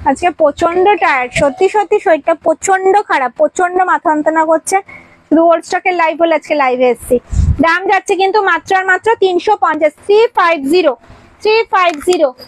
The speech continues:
থ্রি ফাইভ জিরো, ঠিক আছে? পছন্দ হলে screenshot দাও, WhatsApp করো। দেখো,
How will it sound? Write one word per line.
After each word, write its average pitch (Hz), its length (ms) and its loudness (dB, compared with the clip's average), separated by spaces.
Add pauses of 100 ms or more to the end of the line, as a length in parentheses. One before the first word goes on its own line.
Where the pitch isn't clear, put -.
(760)
থ্রি 440 160 2 (160)
ফাইভ 359 300 0
জিরো, 285 300 0 (420)
ঠিক 381 140 -2 (120)
আছে? 453 180 0 (360)
পছন্দ 415 400 0
হলে 440 180 2
screenshot 392 500 -2
দাও, 381 220 0
WhatsApp 359 500 0
করো। 269 220 0 (360)
দেখো, 311 300 0